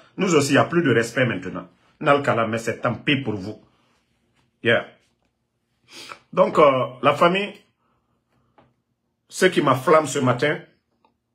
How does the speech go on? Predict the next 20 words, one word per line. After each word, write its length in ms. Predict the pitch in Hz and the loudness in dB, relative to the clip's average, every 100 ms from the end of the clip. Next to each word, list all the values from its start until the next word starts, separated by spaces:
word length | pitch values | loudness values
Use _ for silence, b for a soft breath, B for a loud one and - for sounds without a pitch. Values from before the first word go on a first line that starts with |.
| _ _ _ | _ _ _
c'est 200 | - 135 | -2 0
cette 260 | 156 175 151 | 2 2 0
histoire 580 | 131 - 147 139 143 - | -6 2 6 6 4 -2
encore, 520 | 127 135 156 - - | 0 4 4 4 -2
parce 200 | 120 - | -4 -2
que 120 | 156 | 0
j'avais 340 | 127 123 127 117 | 2 2 2 0
vu, 400 | 127 170 175 _ _ _ _ _ - | 0 -2 -4 _ _ _ _ _ -2
je 140 | 143 | 2
vous 200 | 131 131 | 2 4
ai 60 | 127 | 4
montré 380 | 127 151 170 165 | 4 2 2 2
le 120 | 123 | 2
document, 380 | 123 127 127 139 | 2 2 2 4
j'ai 160 | 120 | 2
publié 380 | - 139 143 151 | 0 -2 0 0
ça 200 | 147 120 | 2 2
sur 200 | 127 120 | 2 -2
ma 100 | 104 | -2
page, 340 | - 160 165 | 4 2 2